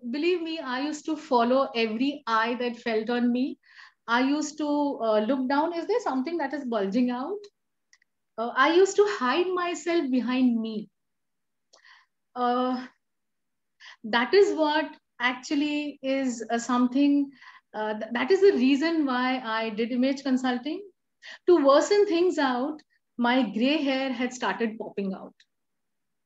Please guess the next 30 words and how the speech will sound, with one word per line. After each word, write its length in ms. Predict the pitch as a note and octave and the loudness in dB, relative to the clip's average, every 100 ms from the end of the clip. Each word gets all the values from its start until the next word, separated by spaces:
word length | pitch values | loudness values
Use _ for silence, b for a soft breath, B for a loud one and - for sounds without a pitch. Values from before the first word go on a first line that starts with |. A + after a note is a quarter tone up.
| _ _ _ _ _ - B B B - | _ _ _ _ _ -20 B B B -16
So, 480 | - D4+ D4+ D4+ D4 | -2 2 4 4 2
uh, 300 | B3 A#3 A3+ | -2 -2 -2
then 600 | G3+ G#3+ F4+ D#4 F4+ G4+ - | -2 0 2 2 0 -4 -6
it 180 | C#4+ - | -8 -4
all 320 | B3+ C#4 D4+ | -4 -2 -4
changed 520 | - D4 A#3+ A3 B3+ - _ | -2 -2 0 -2 -6 -8 _
once 320 | G#3+ A#3+ C#4 | -2 0 2
I 100 | C#4 | 0
became 340 | B3 A3+ A3+ A3 | -2 -2 -6 -4
an 100 | A3 | -4
image 260 | G#3+ G#3 G#3 | -4 -4 -4
consultant. 600 | G#3+ G#3 G3 E3+ F3+ F3 _ _ _ _ B B | -4 -4 -6 -8 -12 -16 _ _ _ _ B B
When 220 | - B3 D#4 | -2 2 2
I 100 | F4 | 0
started 680 | - A#3+ A#3 - D#4 C4+ B3+ _ _ | 0 -2 -2 -2 -4 -4 -8 _ _
studying 560 | - - A3+ A3 C#4 | -20 -4 0 2 2
image 320 | C4+ A#3 C4+ - | 2 2 0 0
consulting, 760 | A#3 G#3+ G#3 G3 A3 C4+ D#4 - _ _ _ | -4 -2 -4 -4 -2 -2 -4 -14 _ _ _
people 320 | D4+ D4+ F#4+ | 2 6 6
say, 520 | F#4+ D4+ A#3 G3+ C#4 - _ _ _ _ | 6 2 2 2 -4 -12 _ _ _ _
"You 200 | - C#4 | 0 2
better 260 | B3 A#3 C#4 | 2 0 -2
enjoy 440 | C#4 A#3 A3+ A3+ A#3 | 0 2 2 2 2
your 140 | A#3+ | 0
investments." 960 | A#3+ A3 G3+ G3 G3 G3+ F#3 F3+ - - _ _ b _ _ _ | 0 -2 -2 -4 -6 -8 -8 -10 -18 -20 _ _ b _ _ _
And 540 | A#3 A3+ A3+ A3 A3 A3+ | 0 2 2 0 -4 -4
it 140 | C4+ | 0
is 200 | D#4 C4 | 0 2
now 380 | A#3 A#3 B3+ C#4 | 2 4 4 2
that 200 | D4 C#4+ | 0 -2